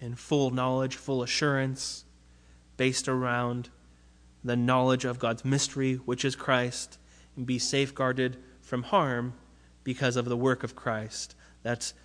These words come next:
elaborated upon in the gospel. We're protected from false teaching when we're rooted and grounded in the gospel. And so that's what Paul is calling, uh, calling Colossians to, calling us to this morning. So we're navigating through, you know,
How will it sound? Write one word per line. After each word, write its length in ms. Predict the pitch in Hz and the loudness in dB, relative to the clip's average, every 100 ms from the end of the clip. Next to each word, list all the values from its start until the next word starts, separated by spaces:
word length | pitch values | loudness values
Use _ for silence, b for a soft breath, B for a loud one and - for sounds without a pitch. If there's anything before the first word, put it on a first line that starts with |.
| b b | b b
elaborated 720 | 127 131 123 123 123 120 123 | 0 2 2 0 -2 -2 -2
upon 340 | 117 127 117 117 | -4 -4 -2 -2
in 100 | 117 | -2
the 60 | |
gospel. 580 | 120 113 107 - 117 120 - - - - _ - - - | -2 -2 -4 -14 -16 -16 -20 -20 -20 -20 _ -20 -20 -16
We're 140 | 120 - - | -16 -14 -8
protected 720 | 120 - 180 - 156 160 147 B B B | -8 0 -2 0 -2 -2 -2 B B B
from 160 | - 120 | -6 -2
false 260 | 139 135 - | 2 0 0
teaching 420 | 127 120 123 117 | -2 0 0 0
when 120 | 113 | 0
we're 100 | 113 | 0
rooted 380 | 120 135 131 123 | 4 4 6 4
and 120 | 117 | 2
grounded 340 | 120 110 107 | -2 -2 -2
in 100 | 107 | -4
the 60 | 113 | -4
gospel. 480 | 110 107 - - - - - B B B B - | -6 -6 -12 -16 -20 -20 -20 B B B B -6
And 120 | 123 | 2
so 80 | 127 | 6
that's 240 | 147 156 | 6 6
what 140 | 135 | 0
Paul 240 | - 131 127 | 4 4 4
is 80 | - | 2
calling, 440 | 139 127 123 123 B B B - | 0 2 0 -2 B B B -4
uh, 300 | 120 113 113 - - - - - | -2 0 -4 -10 -20 -20 -20 -10
calling 300 | - 135 131 | -2 -2 0
Colossians 500 | 139 123 - 123 - | 0 0 0 -6 -6
to, 160 | 131 | -6
calling 340 | 123 127 123 123 | -4 -2 0 0
us 160 | 120 | -2
to 120 | - 120 | -6 -6
this 200 | 117 - | -6 -4
morning. 400 | 120 120 120 123 B B B | -4 -2 -4 -6 B B B
So 80 | - | -4
we're 80 | 143 | 0
navigating 640 | 156 139 127 117 110 110 | 2 2 0 0 -2 -2
through, 460 | 110 113 113 113 107 - | -6 -4 -2 -2 -6 -10
you 100 | 117 | -10
know, 220 | 107 | -8